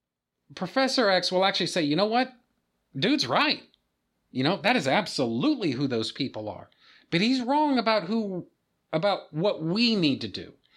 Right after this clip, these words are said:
He's right about what they're willing to do. He's wrong about what we need to do.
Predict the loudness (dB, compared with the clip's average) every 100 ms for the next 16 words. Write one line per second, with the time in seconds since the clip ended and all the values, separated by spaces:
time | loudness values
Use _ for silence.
0 | -10 -2 -2 2 2 2 2 0 0 -2
1 | 0 2 2 2 2 0 -2 -6 -6 -6
2 | -10 _ _ -4 -2 2 2 2 2 2
3 | 2 0 0 -4 0 2 2 2 0 -6
4 | -12